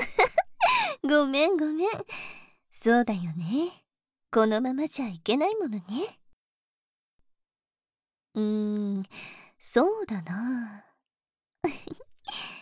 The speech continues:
お姉さんにおねだりしてくれたら、続きしてあげようかな。<laughs>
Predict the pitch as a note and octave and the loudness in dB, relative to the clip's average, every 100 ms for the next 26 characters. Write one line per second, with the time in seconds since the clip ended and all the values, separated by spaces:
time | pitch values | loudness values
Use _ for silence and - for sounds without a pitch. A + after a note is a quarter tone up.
0 | - _ _ _ _ _ _ _ _ _ | -20 _ _ _ _ _ _ _ _ _
1 | _ _ _ _ C#4 D4+ D4 F#4+ G4 E4+ | _ _ _ _ 8 8 8 4 4 4
2 | D4+ B3 G#3+ G3 B3 A4+ A#4 E4+ - C4+ | 4 4 4 4 4 4 4 2 2 0
3 | - C4 D#4 E4+ D#4+ D4 B3 - - - | 2 0 2 0 2 2 2 -4 -18 -20
4 | _ - A3 G3 A#3+ B3 - - C4+ - | _ 2 4 4 2 0 -4 -6 -6 -8
5 | - - - - - A3 A3 A3 A#3+ B3 | -14 -16 -10 -4 4 6 6 4 2 2
6 | G#3+ D#3+ E3 A3+ F#4+ - _ _ _ _ | -4 -10 -8 -6 -8 -10 _ _ _ _
7 | _ _ _ _ _ _ _ _ _ _ | _ _ _ _ _ _ _ _ _ _
8 | _ _ - G4 - - - | _ _ -4 -4 -4 -14 -14